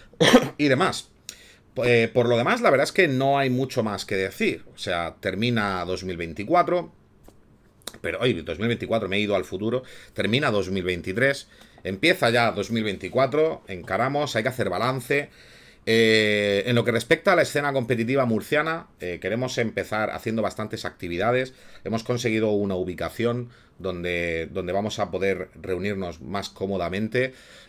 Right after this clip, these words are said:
y donde además muy probablemente podremos ya empezar a organizar no solo, eh, lecturas,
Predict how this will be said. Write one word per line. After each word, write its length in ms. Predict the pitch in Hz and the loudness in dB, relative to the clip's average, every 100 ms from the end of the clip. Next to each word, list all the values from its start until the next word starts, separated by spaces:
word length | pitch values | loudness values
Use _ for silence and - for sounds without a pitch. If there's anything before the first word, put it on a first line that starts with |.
| - | -4
y 240 | 110 120 | -2 0
donde 300 | 110 90 90 | 0 0 0
además 480 | 85 92 107 110 - | -2 -2 -4 -6 -6
muy 100 | 95 | -4
probablemente 460 | 98 92 87 95 | -2 -2 -4 -6
podremos 380 | 98 87 90 98 | -6 -6 -6 -4
ya 100 | 92 | -4
empezar 300 | 92 90 92 | -4 -4 -2
a 40 | 101 | -2
organizar 560 | 95 92 85 98 95 | -2 -6 -6 -4 -4
no 140 | 90 98 | -4 -6
solo, 420 | - 104 104 104 - - - - | -4 -2 -2 -4 -14 -20 -20 -14
eh, 880 | 92 90 85 80 78 73 67 65 58 - | -6 -4 -4 -4 -6 -8 -8 -10 -12 -14
lecturas, 960 | 92 87 - 117 113 107 104 104 - - | -10 -10 -6 -2 -2 0 -2 -2 -4 -12